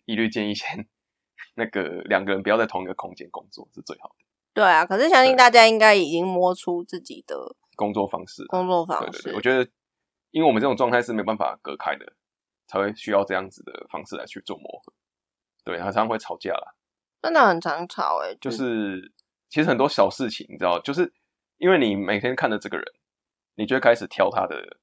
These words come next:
Speaker 1: 有些有的没的事情，细枝啊，这种末节的东西。应该说你，因为你没有二十小时跟他相处的情况下，你不会看得那么细。但是因为现在你二十小时跟他相处，所以说你反而这些很小的小细节你都会感觉被放大，然后你会觉得说，诶，怎么会有点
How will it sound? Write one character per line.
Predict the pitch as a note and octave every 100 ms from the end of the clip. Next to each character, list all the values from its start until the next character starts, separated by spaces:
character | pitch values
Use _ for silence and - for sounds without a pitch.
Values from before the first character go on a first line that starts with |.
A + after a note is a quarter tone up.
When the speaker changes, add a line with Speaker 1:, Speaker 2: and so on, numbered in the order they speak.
| _ _
Speaker 1:
有 | - F2
些 | F#2+ G2 _
有 | E2
的 | -
没 | - G1+
的 | -
事 | -
情， | - - _
细 | - E3
枝 | A#2+ B2+ B2 B2
啊， | A2+ G#2+ A#2+
这 | C3
种 | A2
末 | C3+ G#2
节 | D#2+
的 | F2
东 | F2 G2
西。 | - E2+ F2+ _ _ _ -
应 | F3
该 | F#3
说 | G3
你， |
因 | C#3+
为 | F3+
你 | A#2+
没 | B2+
有 |
二 | C#3+
十 | C3
小 | G#2
时 | G#2
跟 | G2
他 | G2+
相 | G2 G2
处 | - - _
的 | G#2+
情 | G2 G2+
况 | A2+
下， | A2+
你 | F#2+ E2
不 | F#2
会 |
看 | F#2+ - F2
得 | E2+
那 | E2+
么 |
细。 | - - - _ _ _ -
但 | C#3+
是 | D3
因 |
为 | C#3
现 | D3
在 | A#2+
你 | G2
二 |
十 | A2+
小 | F#2+
时 |
跟 | F2
他 | F#2
相 | C#2+
处， | - -
所 | G#2
以 |
说 | G#2+
你 | G2+
反 | D#2
而 | D2
这 | G2+
些 | G2+ G2 _ _ _
很 | A2
小 | A#2 F2
的 |
小 | -
细 | F2 A2
节 | F2
你 |
都 | F2+
会 | G2+ - _ _ _ _ _ _ -
感 | G2
觉 | F#2+
被 | A2
放 | A#2+ G2
大， | G2
然 | F2
后 | F2
你 |
会 | G2
觉 | F2+
得 | D#2
说， | E2 E2 -
诶， | B2+
怎 | B2+ G2
么 | F2
会 | A2 G2+
有 | F#2
点 | F#2